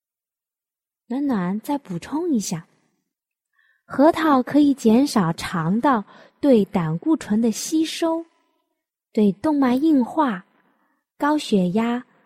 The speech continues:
和冠心病人有益处。核桃有润肺定喘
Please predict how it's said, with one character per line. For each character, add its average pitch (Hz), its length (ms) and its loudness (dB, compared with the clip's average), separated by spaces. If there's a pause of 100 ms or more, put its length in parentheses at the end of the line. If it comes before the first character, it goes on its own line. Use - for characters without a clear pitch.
和 214 240 -4
冠 285 280 2
心 330 300 0
病 311 220 4
人 233 220 2
有 185 200 0
益 294 360 0
处。 - 280 -8 (1200)
核 240 280 2
桃 294 340 0 (200)
有 220 200 6
润 285 300 2
肺 302 240 0
定 311 320 2
喘 160 440 -6